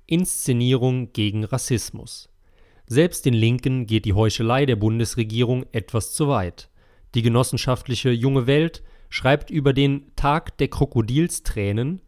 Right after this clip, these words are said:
dem fünfundzwanzigsten Gedenktag des Brandanschlages auf ein Solinger Flüchtlingsheim. Autorin Ulla Jelpke vergleicht: „Der damalige Bundeskanzler Helmut Kohl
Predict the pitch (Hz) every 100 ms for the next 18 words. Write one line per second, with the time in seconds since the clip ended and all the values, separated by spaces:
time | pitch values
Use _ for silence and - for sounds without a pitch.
0 | _ _ - - 110 107 - 165 196 -
1 | 135 131 127 107 107 113 123 127 117 -
2 | 110 - 117 123 131 120 - 113 117 120
3 | - - 131 131 107 101 107 110 120 -
4 | 156 - 104 95 - - 82 76 80 -
5 | _ _ _ _ _ _ - 113 123 120
6 | 117 120 135 120 113 123 131 - 113 -
7 | 131 139 135 143 - - - - - -
8 | - - 139 156 185 180 170 147 123 123
9 | 127 - 123 120 131 120 107 110 107 -
10 | 156 147 147 143